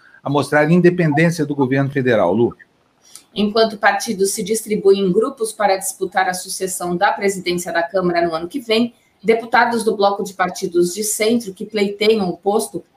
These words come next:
Speaker 2: são pressionados a mostrar independência do governo federal, movimento oposto ao de aproximação que ocorreu no início do ano. A consolidação dos grupos que irão disputar o comando da casa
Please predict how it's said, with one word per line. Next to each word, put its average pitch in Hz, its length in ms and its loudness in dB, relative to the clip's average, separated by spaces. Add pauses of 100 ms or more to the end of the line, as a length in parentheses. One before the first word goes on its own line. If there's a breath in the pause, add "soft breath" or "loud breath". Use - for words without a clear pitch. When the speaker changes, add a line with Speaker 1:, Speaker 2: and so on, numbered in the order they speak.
Speaker 2:
são 294 240 -2
pressionados 214 560 0
a 202 40 6
mostrar 196 460 2
independência 190 640 2
do 180 120 4
governo 185 420 0
federal, 175 540 0 (200 loud breath)
movimento 180 480 2
oposto 190 680 4
ao 196 140 6
de 208 80 2
aproximação 202 760 -2
que 220 80 -4
ocorreu 196 380 0
no 202 80 -4
início 180 340 -2
do 202 120 -2
ano. 143 180 -2 (360)
A 175 120 -6
consolidação 190 760 0
dos 175 160 2
grupos 180 380 0
que 190 100 0
irão 170 180 0
disputar 196 600 -2
o 175 80 -2
comando 160 340 -6
da 190 140 0
casa 214 440 -2